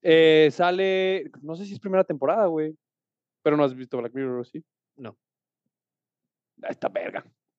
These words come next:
Speaker 2: No, no, no. Y, y ya, creo que es la segunda vez que lo voy a mencionar en este episodio. Rebecca Ferguson me parece hermosa, una diosa, y también, pues, obviamente, su personaje como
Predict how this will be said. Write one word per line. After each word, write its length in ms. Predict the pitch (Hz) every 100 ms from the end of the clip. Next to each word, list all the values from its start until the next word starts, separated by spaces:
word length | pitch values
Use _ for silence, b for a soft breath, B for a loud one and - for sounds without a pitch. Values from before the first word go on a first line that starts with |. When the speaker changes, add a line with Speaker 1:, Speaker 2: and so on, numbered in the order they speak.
| _ _ _ _
Speaker 2:
No, 200 | 135 139
no, 60 | 127
no. 200 | 123 113 -
Y, 300 | 160 160 165
y 280 | 170 175 208
ya, 240 | 139 127
creo 760 | 123 113 143 143 120 135 - 165
que 60 | 160
es 40 |
la 60 | 147
segunda 200 | 139 139
vez 80 | -
que 40 |
lo 40 | 127
voy 80 | 127
a 40 |
mencionar 240 | 120 131
en 20 | 131
este 140 | -
episodio. 380 | 139 165 160 190
Rebecca 380 | 131 131 131 131
Ferguson 460 | 131 127 143 139 123
me 120 | 117
parece 520 | 113 117 - 123 127 b b _ _ _ _ _ _ _ _ _ _ _ _ _ _
hermosa, 440 | 135 120 165 180 208
una 180 | 143
diosa, 300 | 127 165 196
y 40 | 196
también, 340 | 123 120 120
pues, 120 | 104
obviamente, 300 | 123 123 123
su 160 | 120 110
personaje 600 | 120 113 127 127 - 127
como 600 | 123 110 107 104 101 101